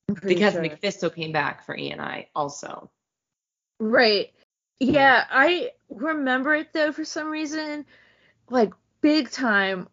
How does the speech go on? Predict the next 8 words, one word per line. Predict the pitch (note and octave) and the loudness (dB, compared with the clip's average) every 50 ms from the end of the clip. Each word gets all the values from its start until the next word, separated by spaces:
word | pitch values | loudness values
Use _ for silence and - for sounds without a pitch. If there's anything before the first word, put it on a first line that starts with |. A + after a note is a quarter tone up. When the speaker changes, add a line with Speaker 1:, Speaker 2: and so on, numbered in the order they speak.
| _ - | _ -14
Speaker 1:
on | - - A3 G#3+ G#3 G3+ G3+ G3 G3 G3 | -6 -2 0 0 2 2 0 0 -2 -2
three | F#3+ - A3+ A3+ A3+ A3 | -2 -2 0 2 2 0
sixty. | - - A3+ G#3 G3 - - - E3+ A#2+ G2+ - - F3 - _ _ _ _ _ _ _ _ _ _ _ _ _ _ _ _ _ - | 0 0 0 0 0 -2 -4 -4 -4 -2 -2 -4 -8 -12 -16 _ _ _ _ _ _ _ _ _ _ _ _ _ _ _ _ _ -10
Speaker 2:
Yeah. | - D3 D3 D3+ D3+ D3 D3 D3 D3 D3+ C#3+ C3+ C3+ C#3+ C#3+ D3 - _ _ _ _ _ _ _ _ _ _ _ _ _ _ _ | -4 0 0 2 2 2 0 -2 -2 -4 -4 -6 -8 -8 -10 -14 -18 _ _ _ _ _ _ _ _ _ _ _ _ _ _ _
Speaker 1:
Like, | - G#3+ - | 0 2 4
Speaker 2:
Yeah. | B3+ | 6
Speaker 1:
it | A#3+ B3 | 6 6
was, | G#3+ A#3 A#3+ G#3+ G3+ G3+ G#3 - | 6 6 4 4 0 -8 -14 -20